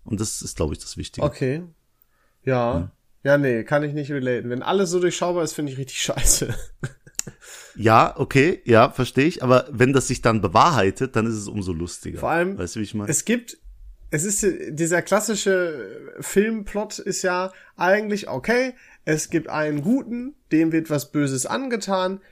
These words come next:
Speaker 2: der rächt sich, dabei verliebt er sich in irgendein Mädchen, dann gibt's viel Geballer, Schlägerei, ein paar Tote, der Gute gewinnt, ist aber hardcore verletzt,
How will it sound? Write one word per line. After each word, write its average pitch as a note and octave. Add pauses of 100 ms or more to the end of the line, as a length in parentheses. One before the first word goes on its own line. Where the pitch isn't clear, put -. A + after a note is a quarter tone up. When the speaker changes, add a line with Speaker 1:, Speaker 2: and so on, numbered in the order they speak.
(200)
Speaker 2:
der C#3+
rächt A#3
sich, A3 (240)
dabei D3
verliebt D#3
er D#3
sich C#3+
in D3
irgendein C#3
Mädchen, B3+ (160)
dann C#3+
gibt's C#3+
viel D#3+
Geballer, D#3+
Schlägerei, C#3+
ein C#3+
paar C#3
Tote, A#3+ (200)
der D3
Gute D#3+
gewinnt, E3+
ist A#2
aber C3+
hardcore C3+
verletzt, G3